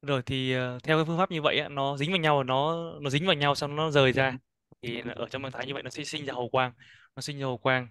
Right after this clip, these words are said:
và nó phát điện như thế. Thì, ờ, ở đây thì nó, cái phần này thì nó giải thích về cái việc là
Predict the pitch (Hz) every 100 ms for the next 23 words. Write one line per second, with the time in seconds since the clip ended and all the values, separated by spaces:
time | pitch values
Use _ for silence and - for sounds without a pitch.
0 | _ - 117 117 113 113 113 139 139 -
1 | 127 123 135 - - - - - _ -
2 | 135 131 127 127 127 127 123 143 151 143
3 | 127 131 131 156 143 131 139 127 123 123
4 | 131 - 147 127 143 143 123 117